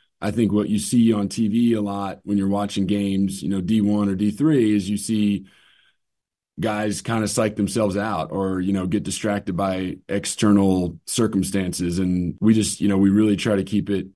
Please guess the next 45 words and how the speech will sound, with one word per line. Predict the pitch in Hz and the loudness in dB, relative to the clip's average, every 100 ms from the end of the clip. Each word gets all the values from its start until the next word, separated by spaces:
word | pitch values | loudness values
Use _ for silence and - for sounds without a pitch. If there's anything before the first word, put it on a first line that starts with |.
| - | -2
very | 107 101 | 2 4
much | 98 98 - - - _ _ | 4 2 -2 -12 -14 _ _
similar | - 107 101 90 | 2 6 6 4
to | 92 | 2
what | 98 | 2
we've | 95 | 2
done | 90 95 | 2 0
the | 92 | 0
whole | 98 | 0
year. | 92 101 131 | 2 2 2
And | 110 | 0
we | 92 | 0
try | 107 | -2
to | 98 | -2
keep | - 98 - _ | -2 -4 -4 _
everyone | - 98 101 98 98 95 | -6 -2 0 0 0 -2
on | - 95 95 92 87 - | -4 -4 -2 -2 -2 -4
message, | 90 104 139 139 135 - _ _ _ _ _ _ | -4 -2 0 0 -2 -12 _ _ _ _ _ _
uh, | 90 90 85 | -4 -2 0
you | 90 | 4
know, | 98 95 | 4 2
t-, | 95 _ _ _ _ | -2 _ _ _ _
to | - 101 | -4 -2
the | |
beat | 87 113 | 2 4
of | 110 | 4
the | 98 | 2
same | 117 107 | 0 0
drum | 95 104 101 117 127 - | 0 0 0 -2 -4 -2
and | 104 95 | 2 4
just | 90 98 | 2 0
try | 110 | 0
to | 98 | 0
keep | 92 101 | 0 -2
those | 104 98 92 | 0 -2 -2
external | 90 - 98 92 | -4 -4 -2 -2
distractions | 85 82 95 92 - 90 82 | -4 -4 -4 -4 -2 -4 -4
to | - 92 | 0 0
a | |
minimum | 85 101 85 60 78 - | 2 0 0 -4 -8 -4
because | 156 92 | 2 2
they | 95 95 | 4 2
can | 95 82 | 2 0
derail | 87 87 90 82 | 0 0 -2 -4
you. | 71 | -4